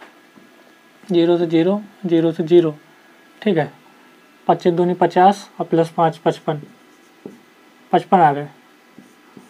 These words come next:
उसको पचपन नंबर चाहिए थे पासिंग मार्क के, ठीक है,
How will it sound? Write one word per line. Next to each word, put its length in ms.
उसको 280
पचपन 540
नंबर 300
चाहिए 220
थे 120
पासिंग 360
मार्क 200
के, 80
ठीक 200
है, 80